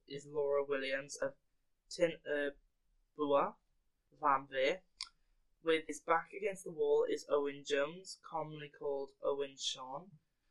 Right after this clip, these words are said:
The figure to his right was not modelled from life. Small boy is Evan Edward Lloyd. By his side is Mary Rowland. On the extreme right with his head bowed is William Jones, brother of Owen Sean.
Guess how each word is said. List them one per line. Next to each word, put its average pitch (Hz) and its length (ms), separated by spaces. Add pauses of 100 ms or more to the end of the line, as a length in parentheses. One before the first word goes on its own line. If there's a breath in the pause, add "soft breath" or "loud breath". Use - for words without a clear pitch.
(180)
The 185 60
figure 175 360
to - 160
his 156 220
right 156 320
was 156 220 (260)
not 170 220
modelled 160 500
from 151 180
life. 131 260 (180)
Small 165 300
boy 156 420 (140)
is 139 200
Evan 151 500
Edward 131 520
Lloyd. 131 420 (480)
By 156 180
his 160 200
side 143 360
is 127 140
Mary 143 440
Rowland. 110 460 (680)
On 156 120
the 156 80
extreme 208 520
right 170 240
with 147 120
his 143 140
head 143 220
bowed 151 320 (120)
is 135 180 (160)
William 143 400
Jones, 113 500
brother 143 300 (100)
of 131 120 (120)
Owen 135 500 (260)
Sean. 135 420